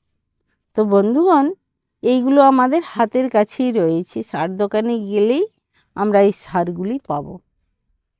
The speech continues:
কেমন লাগলো ভিডিওটা অবশ্যই কমেন্ট করে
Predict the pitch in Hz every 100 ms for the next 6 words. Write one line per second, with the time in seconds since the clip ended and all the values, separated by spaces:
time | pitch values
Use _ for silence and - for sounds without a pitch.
0 | _ _ _ 226 247 285 285 247 240 240
1 | 233 202 226 220 208 214 254 - _ _
2 | - 202 226 - 320 262 240 233 226 226
3 | 220